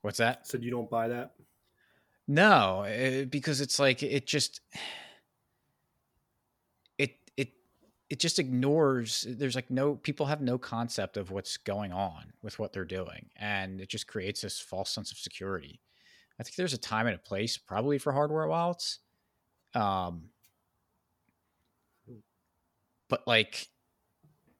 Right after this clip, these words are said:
Speaker 1: they're just kinda way over marketed. Um, y-, y-, like, <sighs> and, and, and just people make these bad assump-, like,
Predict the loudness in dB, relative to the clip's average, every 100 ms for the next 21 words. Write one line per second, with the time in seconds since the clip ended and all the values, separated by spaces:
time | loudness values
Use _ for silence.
0 | _ -8 -6 -6 -2 0 0 -2 -4 -4
1 | -4 -8 -4 2 4 4 2 -4 -10 -20
2 | _ _ _ _ _ -4 -2 -2 -6 -2
3 | -2 -2 -10 -14 -18 _ _ _ _ _
4 | _ _ _ _ _ _ _ _ _ _
5 | -20 _ -12 -12 -12 -16 -20 _ _ _
6 | _ _ _ _ _ _ _ _ _ _
7 | _ -14 -12 -10 -10 -10 -6 -4 -6 -8
8 | -12 -12 -12 _ _ _ _ _ _ _
9 | _ _ _ _ 0 4 4 4 2 2
10 | 0 0 -2 -2 -2 -2 0 2 4 4
11 | 2 0 -2 0 -4 0 0 0 0 -2
12 | -2 -4